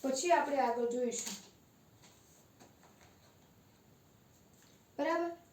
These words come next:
તો મેં આખા મધ્યકમાં આ ત્રણ સૂત્રો ઉપર છે, પછી બહુલક આવશે, પછી મધ્યસ્થ આવશે, રાઈટ? તો and આ વીડિયો તમારા બીજા ફ્રેન્ડ સાથે શેર કરી દેજો, ચેનલને સબસ્ક્રાઇબ કરવાનું ભૂલતા નહીં.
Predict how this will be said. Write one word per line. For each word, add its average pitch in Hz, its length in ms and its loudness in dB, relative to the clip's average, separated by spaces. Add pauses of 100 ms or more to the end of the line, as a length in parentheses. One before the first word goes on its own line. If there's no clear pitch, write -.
(220)
તો 302 60 -6
મેં 269 260 2 (160)
આખા - 360 -6
મધ્યકમાં 277 560 0 (140)
આ 269 60 4 (100)
ત્રણ 269 320 2
સૂત્રો 254 320 -2 (120)
ઉપર 247 260 2 (520)
છે, 269 120 4 (140)
પછી 240 280 0
બહુલક 330 380 6
આવશે, 349 260 6 (120)
પછી 302 920 -6
મધ્યસ્થ 269 540 2
આવશે, 226 320 -6 (800)
રાઈટ? 302 260 -2 (300)
તો - 80 -6 (200)
and 262 140 -2 (160)
આ 294 140 2
વીડિયો 269 280 2
તમારા 262 240 0
બીજા 285 220 2
ફ્રેન્ડ 254 200 -4
સાથે 240 260 -2
શેર 262 220 2 (120)
કરી 294 240 2
દેજો, 294 240 -4
ચેનલને 254 320 0
સબસ્ક્રાઇબ 254 500 -2
કરવાનું 247 420 0 (600)
ભૂલતા 339 420 2
નહીં. 262 240 -2